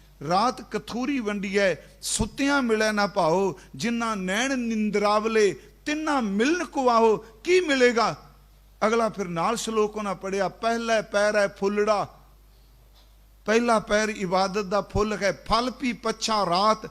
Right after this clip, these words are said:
ਪਿਛਲ ਪੈਰ ਅੰਮ੍ਰਿਤ ਵੇਲੇ ਬੰਦਗੀ ਕਰੋ, ਫਲ ਮਿਲਦਾ ਹੈ।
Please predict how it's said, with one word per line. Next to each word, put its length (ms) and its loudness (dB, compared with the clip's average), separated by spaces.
ਪਿਛਲ 400 -2
ਪੈਰ 480 -4
ਅੰਮ੍ਰਿਤ 380 -2
ਵੇਲੇ 220 0
ਬੰਦਗੀ 440 -4
ਕਰੋ, 320 0
ਫਲ 400 -2
ਮਿਲਦਾ 360 2
ਹੈ। 320 -2